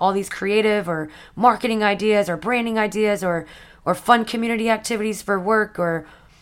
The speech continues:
or ideas for, you know, surprise Bert with this or, or plan this or whatever it is," right? And then you get out of the shower, and it's like all of a sudden my brain forgot everything it was telling me, and I go back to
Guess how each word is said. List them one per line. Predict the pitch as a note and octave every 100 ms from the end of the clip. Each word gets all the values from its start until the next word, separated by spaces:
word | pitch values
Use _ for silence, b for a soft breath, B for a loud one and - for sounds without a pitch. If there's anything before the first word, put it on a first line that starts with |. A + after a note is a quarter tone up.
| b b -
or | E3+
ideas | E3+ A3+ A3+
for, | - G3 F3+ E3+
you | G#3+
know, | D#3
surprise | E3 - C4+ C4 B3
Bert | B3+ B3
with | A#3+
this | B3 G3 -
or, | G3+ F#3+ F#3 - - -
or | A#3
plan | - B3+ B3+
this | D4
or | C4+
whatever | D#4+ F#4 E4 C#4
it | B3+
is," | A#3 G3
right? | G#3+ G#3
And | G#3
then | G#3
you | F#3+ - B B -
get | D4+
out | C#4+
of | B3
the |
shower, | B3 B3 A#3 A3+ A3 G#3+ - b b b b b b -
and | B3+
it's | B3+
like | C4 - -
all | A3+ D#4+
of | C#4
a |
sudden | C4+ D4+ C4
my | A3+
brain | A#3 A#3+
forgot | A#3 G#3+ G#3+ A#3 -
everything | A3 B3 A#3+
it | A3
was | F#3
telling | - A#3+ A#3 G3
me, | F3 F3 F3 b b b b b - -
and | G#3+ G3+ G3 G3 - - _ - - -
I | G#3+
go | G#3+ A3+
back | G#3+ G#3+ -
to | A3 G#3 G3 F#3 F#3